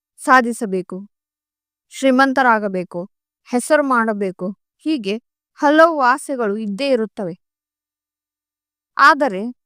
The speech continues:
ಒಂದು ನೂರು ಜನರು ಬಯಸುತ್ತಿರುವುದು, ಕನಸು ಕಾಣುತ್ತಿರುವುದು ಒಂದೇ ರೀತಿ, ಒಂದೇ ವಿಷಯದ ಬಗ್ಗೆ ಆದರೂ ಗೆಲುವು ಮಾತ್ರ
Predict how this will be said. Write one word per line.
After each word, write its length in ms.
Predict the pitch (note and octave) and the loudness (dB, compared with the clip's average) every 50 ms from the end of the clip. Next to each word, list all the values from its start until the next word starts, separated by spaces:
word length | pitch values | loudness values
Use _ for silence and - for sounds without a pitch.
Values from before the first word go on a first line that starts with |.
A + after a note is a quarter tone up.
| _ _ _ _ _ _ _ - | _ _ _ _ _ _ _ -2
ಒಂದು 280 | C4+ D4+ D#4 D4 D4 | 0 0 0 0 -2
ನೂರು 400 | D#4 D4 D4+ E4+ F#4 F#4+ F#4+ F#4+ | -2 -2 -2 -2 0 0 0 0
ಜನರು 460 | D#4 C4 D#4 D4+ D4+ D4+ C#4 C#4+ C4+ | -2 -2 -4 -4 -4 -4 -4 -4 -4
ಬಯಸುತ್ತಿರುವುದು, 1000 | A#3 G#3+ A#3 A#3 B3 C4+ - F4 D#4 - - D4 C4+ B3+ A#3+ A#3+ G3+ A3 A3 A3 A#3 - _ _ | -2 0 0 0 0 0 -2 -6 -8 -6 -4 -4 -2 0 0 0 0 -2 -4 -4 -6 -12 _ _
ಕನಸು 360 | - B3 B3+ D#4+ F4 - F4 | -8 -4 -4 -4 -4 -4 0
ಕಾಣುತ್ತಿರುವುದು 840 | - D4 C#4 C4 B3+ B3 A3+ - C4 A#3 A#3 A3 G#3+ G3 G3+ G#3 G#3 - _ _ _ _ _ | 2 2 4 4 2 -2 -2 -2 -2 0 0 0 0 -2 -4 -6 -8 -12 _ _ _ _ _
ಒಂದೇ 400 | - A#3+ B3 B3 B3 D4 D4+ D4+ | 0 2 2 4 4 4 4 4
ರೀತಿ, 380 | C#4+ B3+ B3+ A#3 - - A3 G#3+ | 4 2 -2 -6 -6 -6 -6 -4
ಒಂದೇ 480 | G#3 G3+ A3 B3 C4 C#4 D#4 D#4+ D4+ C#4 | -2 -2 -2 -2 0 0 0 0 0 -2
ವಿಷಯದ 340 | C4 B3+ - C#4+ C4 A#3+ A#3+ | -4 -6 -6 -6 -6 -4 -4
ಬಗ್ಗೆ 320 | A#3 G#3 A3+ A3 F#3+ G#3 G#3+ | -4 -4 -4 -4 -2 -2 0
ಆದರೂ 500 | G3 F3+ F3+ G3 G#3 A#3+ B3 C4+ G#3+ F#3 - _ _ _ _ _ _ _ _ _ _ _ _ - G#3 | 0 0 0 0 0 0 0 0 -2 -2 -6 _ _ _ _ _ _ _ _ _ _ _ _ -12 0
ಗೆಲುವು 400 | G3+ C#4+ D4 D#4+ F4 F#4 F4 D#4+ | 2 2 4 4 2 0 0 -2
ಮಾತ್ರ 340 | D4+ D4 C#4+ C4+ A#3+ - B3 | -4 -4 -4 -6 -6 -8 -10